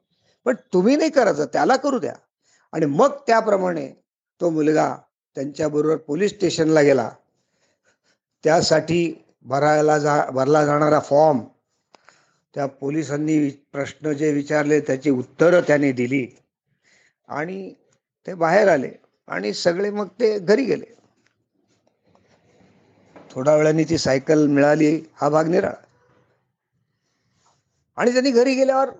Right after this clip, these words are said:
बाबांची भेट झाल्यावर त्यांना ही हकीकत सांगितली आणि बाबा खुश झाले, केनेडी खुश झाले की, "तू हे सर्व केलंस, चांगलं आहे, तुला कळलं पाहिजे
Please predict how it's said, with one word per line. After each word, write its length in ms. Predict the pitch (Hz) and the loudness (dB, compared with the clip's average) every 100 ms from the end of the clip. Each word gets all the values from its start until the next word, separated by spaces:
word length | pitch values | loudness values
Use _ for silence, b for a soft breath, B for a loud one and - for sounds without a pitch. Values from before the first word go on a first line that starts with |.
| - _ - | -20 _ -4
बाबांची 440 | 196 220 233 240 | 0 0 0 -2
भेट 260 | 240 233 247 | 0 2 2
झाल्यावर 380 | 185 185 175 170 | 2 2 2 0
त्यांना 280 | 180 170 175 | -2 -4 -2
ही 80 | |
हकीकत 480 | 175 151 - 160 165 | -2 -2 -4 -4 -4
सांगितली 580 | - 135 156 190 170 147 _ _ _ _ _ _ _ _ _ _ _ | -4 -6 -6 -8 -10 -14 _ _ _ _ _ _ _ _ _ _ _
आणि 120 | 131 | -12
बाबा 280 | 131 127 143 143 | -8 -4 -4 -2
खुश 140 | 156 | -4
झाले, 280 | 190 180 - - _ _ _ 127 | -2 -4 -6 -12 _ _ _ -4
केनेडी 260 | 131 147 | 0 0
खुश 220 | 147 156 | 4 2
झाले 340 | 226 139 - - _ _ b b b b b b _ - | 4 0 -2 -12 _ _ b b b b b b _ -10
की, 60 | |
"तू 260 | 156 - 160 | -10 -4 -2
हे 160 | 147 156 | -2 -2
सर्व 340 | - 151 160 | -2 2 2
केलंस, 760 | - 147 139 165 120 - - - - _ _ _ _ _ _ _ | 0 -2 2 2 0 -4 -8 -12 -20 _ _ _ _ _ _ _
चांगलं 300 | - 123 151 | -6 0 0
आहे, 140 | 120 - _ _ _ _ _ _ b b b - | 0 -4 _ _ _ _ _ _ b b b -4
तुला 160 | 135 | -2
कळलं 440 | 143 - 135 156 190 | -2 0 2 4 4
पाहिजे 340 | 160 139 123 | 2 0 -4